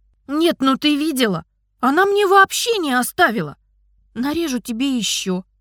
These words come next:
я закатила глаза. «В отдельную тарелочку можно?» Рикард злобно зыркнул на Камилу. Та и бровью не повела. Затолкала в рот целый блин и потянулась за новым.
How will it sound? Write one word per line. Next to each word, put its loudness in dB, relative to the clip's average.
я -2
закатила 0
глаза. -2
«В -4
отдельную -2
тарелочку -4
можно?» -2
Рикард 0
злобно 2
зыркнул 0
на 2
Камилу. -4
Та 0
и -2
бровью -2
не -2
повела. -6
Затолкала 2
в -2
рот 0
целый 2
блин -2
и -4
потянулась 0
за 0
новым. -2